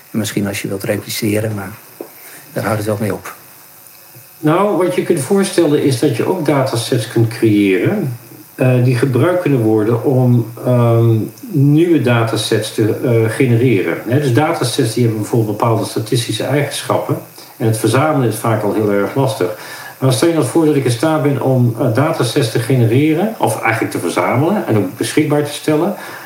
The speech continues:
Speaker 2: waaruit andere synthetische datasets kunnen, eh, eh, maken,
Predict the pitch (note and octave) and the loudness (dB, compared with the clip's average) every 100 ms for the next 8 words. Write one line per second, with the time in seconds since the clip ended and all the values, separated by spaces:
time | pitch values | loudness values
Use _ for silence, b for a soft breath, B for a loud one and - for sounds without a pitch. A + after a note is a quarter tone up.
0 | B B2 A#2 A#2+ D#3 F3+ E3 A#2+ A2+ B2 | B 0 2 2 0 0 2 0 2 0
1 | A2+ E3+ G3 - A2+ G#2 G2 - - G#2+ | 2 2 2 -2 -2 0 0 -2 -4 -4
2 | G2 - G2+ F#2 F#2 F2+ F2 F2 F#2+ F#2+ | -4 -2 -2 0 0 0 0 -2 -4 -2
3 | F#2+ F2 D#2 - E3 | -2 -2 -2 -4 -6